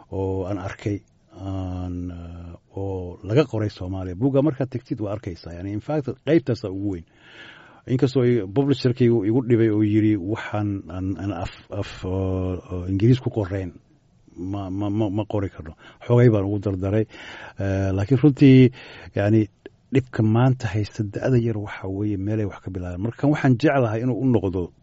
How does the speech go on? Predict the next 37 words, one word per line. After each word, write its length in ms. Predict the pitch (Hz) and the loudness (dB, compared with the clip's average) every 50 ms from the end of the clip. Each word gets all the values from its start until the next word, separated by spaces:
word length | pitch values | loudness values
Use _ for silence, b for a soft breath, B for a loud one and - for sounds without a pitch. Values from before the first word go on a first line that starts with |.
| _ _ _ _ _ - | _ _ _ _ _ -6
tusmo, 500 | - 107 - - - 113 123 - - - | -6 -4 -4 -2 0 2 2 2 0 -4
maarne, 400 | - 98 98 92 90 90 87 82 | -8 -8 -6 -6 -6 -6 -6 -6
meel 220 | 82 87 101 110 110 | -6 -2 0 2 2
ayuu 240 | 104 104 98 92 87 | 2 2 0 0 -2
wax 120 | - - | -6 -8
ka 100 | - 110 | -6 -4
bilaabaan. 440 | 104 104 104 98 92 92 98 104 101 - B B B B B B B B B | 0 0 2 2 2 2 0 0 0 -2 B B B B B B B B B
Yani, 180 | 92 95 98 | -4 -4 -2
qofkii 280 | 92 107 - - 110 104 | -2 -2 -2 0 0 2
rabo 160 | 104 104 98 - | 2 2 0 0
taariikhda 320 | - 92 92 101 95 - | -4 -4 -4 -4 -6 -6
Soomaalida 340 | - 98 95 95 95 98 92 | -6 -4 -4 -2 -2 -2 -4
hore, 180 | 85 92 92 90 | -4 -4 -4 -2
masalan, 360 | 95 98 - - 90 87 85 82 85 | -2 -2 -2 -2 -4 -4 -4 -4 -2
inuu 220 | 90 98 95 90 | 0 0 0 0
raadiyo, 340 | - - 87 85 82 87 85 | -2 -4 -6 -4 -4 -6 -8
suu 220 | - - 110 107 | -4 0 0 2
yeelaya, 440 | 98 98 95 95 92 85 78 78 78 | 2 2 0 0 -2 -2 -4 -8 -8
waxbuu 200 | - - 98 95 | -8 -6 -6 -6
ka 100 | - 95 | -6 -6
bilaabaya. 460 | 90 87 85 85 80 80 78 78 78 - B B B B B B | -6 -6 -6 -8 -8 -8 -8 -8 -10 -12 B B B B B B
Taariikhdii 520 | - 92 87 95 101 101 - 98 90 78 82 85 | -4 -2 0 2 2 0 0 0 -4 -4 -4 -6
dhexe, 200 | - - - - | -6 -8 -8 -6
taariikhdii 380 | - 85 85 95 92 - 90 87 | -4 -2 0 0 0 0 0 0
Muslimka, 360 | 92 90 - - 90 85 85 | 0 0 0 -2 -4 -4 -4
taariikhdii, 400 | - 85 87 90 95 - - - B B B B B B B B B | -4 -2 -2 -2 -2 -4 -6 -12 B B B B B B B B B
yani, 240 | 87 87 92 95 92 - B B B B B B | -4 -2 0 0 -2 -2 B B B B B B
waad 260 | 85 92 98 101 - - | -2 -2 -2 -2 -4 -2
ka 120 | - - 123 | 2 4 6
wada 200 | 120 117 110 110 | 6 6 6 4
warqabtaan, 640 | 101 101 95 - - - 87 - - - 117 113 113 113 - - - - _ | 4 2 0 -2 -4 -8 -8 -8 -6 -4 0 2 2 0 0 -2 -10 -20 _
yani, 220 | - - - 104 - - | -14 -12 -8 -6 -6 -6
xataa 200 | - - 104 - - | -6 -8 -10 -10 -10
arrimaha 440 | - - 123 120 131 156 156 135 117 | -4 0 2 4 4 4 4 4 2
Soomaaliyeed 680 | - - 101 98 98 98 98 98 95 101 107 107 101 | 0 -4 -8 -8 -8 -8 -8 -8 -8 -6 -6 -6 -8
oo 80 | 101 - _ _ - | -8 -12 _ _ 0
dhan 120 | 170 | 0